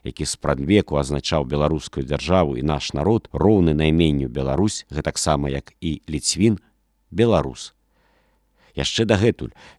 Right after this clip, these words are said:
Літвою называюць нашую краіну, а ліцвінамі нас жыхары суседніх з намі раёнаў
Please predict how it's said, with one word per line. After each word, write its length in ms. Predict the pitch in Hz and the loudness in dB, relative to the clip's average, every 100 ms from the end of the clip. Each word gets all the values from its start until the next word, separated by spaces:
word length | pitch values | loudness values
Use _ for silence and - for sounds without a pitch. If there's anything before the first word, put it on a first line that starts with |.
| 71 | -4
Літвою 440 | 76 73 123 113 | -4 0 2 2
называюць 520 | 82 67 71 73 69 73 | 2 0 0 2 0 -2
нашую 360 | 73 - 71 | -4 -4 -8
краіну, 520 | - 71 82 104 90 - | -2 0 2 2 0 -4
а 120 | 82 | -4
ліцвінамі 720 | 78 78 - 82 90 80 69 50 | -2 -2 -2 0 0 0 -2 -2
нас 360 | 87 113 - _ - - - | 0 0 -2 _ -20 -20 -6
жыхары 360 | 87 87 127 | -4 0 0
суседніх 520 | 127 98 - 101 104 87 | 0 -2 -2 0 0 0
з 80 | |
намі 240 | 87 87 85 | 0 0 2
раёнаў 400 | 80 80 78 | 2 2 0